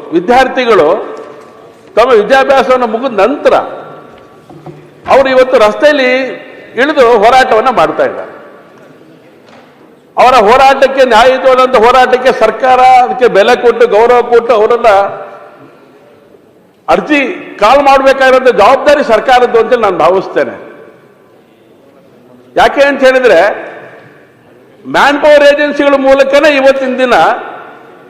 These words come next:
ನೇಮಕಾತಿಗಳನ್ನು ಮಾಡ್ಕೊಳ್ಳುವಂಥ ಕೆಲಸಕ್ಕೆ ನಾವು ಕೈ ಹಾಕಿದ್ದೇವೆ. ಆದ್ರೆ ಎಲ್ಲ ಒಂದ್ ಕಡೆಗೆ ಅದು ಸಂವಿಧಾನದಲ್ಲಿ ಇಲ್ಲದೆ ಇರುವಂತ ಸಂಗತಿಯನ್ನ, ಆಕ್ಟ್ ಅಲ್ಲಿ ಇಲ್ಲದೆ ಇರುವಂತ ಸಂಗತಿಯನ್ನ ಮಾಡ್ತಾ ಇದೆ ಅಂತ ನನಗಂತೂ ಅನಿಸ್ತಾ ಇದೆ. ಅದ್ರ ಬಗ್ಗೆ ಕ್ಲಾರಿಫಿಕೇಶನ್ ಕೂಡ ತಾವು ಕೊಡಬೇಕಾಗತ್ತೆ.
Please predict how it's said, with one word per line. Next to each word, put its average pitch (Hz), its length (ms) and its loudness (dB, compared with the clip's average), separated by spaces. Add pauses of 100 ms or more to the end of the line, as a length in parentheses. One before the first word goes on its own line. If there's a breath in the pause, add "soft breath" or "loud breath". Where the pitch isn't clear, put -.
(300)
ನೇಮಕಾತಿಗಳನ್ನು 277 720 0
ಮಾಡ್ಕೊಳ್ಳುವಂಥ 254 440 0
ಕೆಲಸಕ್ಕೆ 240 500 0
ನಾವು 240 120 0
ಕೈ 208 140 0
ಹಾಕಿದ್ದೇವೆ. 175 760 -2 (1400)
ಆದ್ರೆ 233 580 0 (220)
ಎಲ್ಲ 226 180 0
ಒಂದ್ 262 260 2
ಕಡೆಗೆ 254 200 2
ಅದು 233 540 0 (880)
ಸಂವಿಧಾನದಲ್ಲಿ 247 840 2
ಇಲ್ಲದೆ 247 260 2
ಇರುವಂತ 269 240 0
ಸಂಗತಿಯನ್ನ, 247 720 0
ಆಕ್ಟ್ 226 300 0
ಅಲ್ಲಿ 254 160 2
ಇಲ್ಲದೆ 247 180 0
ಇರುವಂತ 254 200 0
ಸಂಗತಿಯನ್ನ 247 540 -2
ಮಾಡ್ತಾ 240 340 0
ಇದೆ 233 160 2
ಅಂತ 233 140 0
ನನಗಂತೂ 226 480 -2
ಅನಿಸ್ತಾ 226 360 0
ಇದೆ. 220 240 2
ಅದ್ರ 233 180 0
ಬಗ್ಗೆ 226 220 0
ಕ್ಲಾರಿಫಿಕೇಶನ್ 240 720 -2
ಕೂಡ 254 160 -2
ತಾವು 220 200 0
ಕೊಡಬೇಕಾಗತ್ತೆ. 185 760 -4